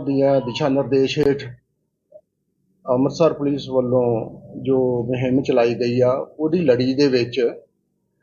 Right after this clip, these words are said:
ਹਰਦੀਪ ਸਿੰਘ ਪੁੱਤਰ ਹਰਜਿੰਦਰ ਸਿੰਘ ਵਾਸੀ ਪੈਰਸ ਐਵਨਿਊ ਛਿਆਟਾ ਅੰਮ੍ਰਿਤਸਰ ਪਾਸੋਂ ਗਸ਼ਤ ਦੇ ਦੌਰਾਨ ਚਾਰ ਸੌ ਗ੍ਰਾਮ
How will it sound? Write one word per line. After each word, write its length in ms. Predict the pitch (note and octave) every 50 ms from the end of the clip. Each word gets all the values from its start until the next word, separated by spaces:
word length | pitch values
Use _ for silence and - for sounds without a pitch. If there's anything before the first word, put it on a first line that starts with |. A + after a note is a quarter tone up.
| _ _ _ _ _ _ _ _ -
ਹਰਦੀਪ 340 | C3+ B2 A#2 C3 C3 C3 C3+ -
ਸਿੰਘ 560 | - - - D3+ C#3+ C#3+ C3+ C#3 C#3 - - - _ _ _ _ _ _ _ _ _
ਪੁੱਤਰ 280 | C3 B2+ B2+ - D3 C#3
ਹਰਜਿੰਦਰ 580 | C#3 C3+ C#3+ C3 B2+ C3+ B2 A2 G#2+ A#2+ A#2+
ਸਿੰਘ 360 | A2+ - C#3+ C#3 C3+ C3+ C3 - - _ _ _ _ _ _ _ _ _ _ -
ਵਾਸੀ 440 | A#2 A#2 A#2 - - - D3+ D3 D3+
ਪੈਰਸ 460 | D3 - B2 A#2+ A#2+ C3 B2 - D#3
ਐਵਨਿਊ 560 | B2+ A#2+ A2+ A2 A#2+ A#2+ A#2+ A#2+ A#2 A#2 A#2+ B2 - _ _ _ _ _ _ _ _ _ -
ਛਿਆਟਾ 560 | - - C#3+ B2 A2 - A#2+ A#2+ B2 B2+ -
ਅੰਮ੍ਰਿਤਸਰ 400 | C3 C3+ D3 C#3+ D3 E3 D3+ C3
ਪਾਸੋਂ 520 | - - A#2 G#2+ - - C3 A#2+ A2+ A2 A2 - - _ _ - C3 C3+
ਗਸ਼ਤ 240 | C3+ B2+ - -
ਦੇ 180 | C#3+ C#3 D3 C#3+
ਦੌਰਾਨ 480 | A#2+ B2 A#2+ A#2 A2+ A2+ A2+ A2 - - -
ਚਾਰ 220 | D3 B2+ A#2 A#2
ਸੌ 180 | A#2+ - C#3 B2+
ਗ੍ਰਾਮ 520 | C3 B2+ A#2+ A#2+ A#2+ A#2 A#2 A#2 A#2 -